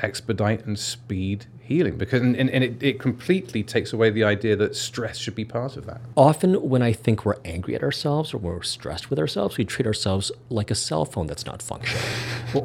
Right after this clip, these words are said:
Speaker 2: or maybe a, a robot we've purchased to perform a function and which is no longer performing that function. We objectify ourselves. I don't
Speaker 1: Mm.
Speaker 2: mean sexually objectify. I,
Speaker 1: <laughs>
Speaker 2: I mean, we, we objectify ourselves in the sense that we neglect our aliveness and we incorrectly categorize ourselves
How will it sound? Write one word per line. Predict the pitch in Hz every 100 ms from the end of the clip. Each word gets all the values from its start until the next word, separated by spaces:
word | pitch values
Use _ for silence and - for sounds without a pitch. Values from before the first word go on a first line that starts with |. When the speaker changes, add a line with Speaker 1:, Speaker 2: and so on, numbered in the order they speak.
| 127
Speaker 2:
or |
maybe | 117 120 120 156
a, |
a | 185 143
robot | 117 127 147 120 104
we've | 101 98
purchased | - 151 143 101 -
to | 113
perform | 101 - 98 90
a |
function | - - 80 - - 92
and | 104 98
which | 104
is | 110
no | 107 104
longer | 98 90 98
performing | - - 87 85
that | 87 120
function. | - 214 208 - 82
We | 98 -
objectify | 107 - 143 107 - 73
ourselves. | - - - 127
I | 127
don't |
Speaker 1:
Mm. | 160
Speaker 2:
mean |
sexually | - - - - -
objectify. | - - - - - -
I, | 190 151 127 -
Speaker 1:
<laughs> | 131
Speaker 2:
I | 120
mean, | 120 123
we, | 117
we | 147 135
objectify | 113 - 135 127 123
ourselves | 107 - 92 131
in |
the | 98
sense | - 85 92
that | - -
we | 113 113
neglect | 101 - 117 151 -
our | 120
aliveness | 101 107 135 165 117 101
and | - 107
we | 104
incorrectly | 127 120 - 107 - 107
categorize | - 165 123 98 87 90
ourselves | - 76 87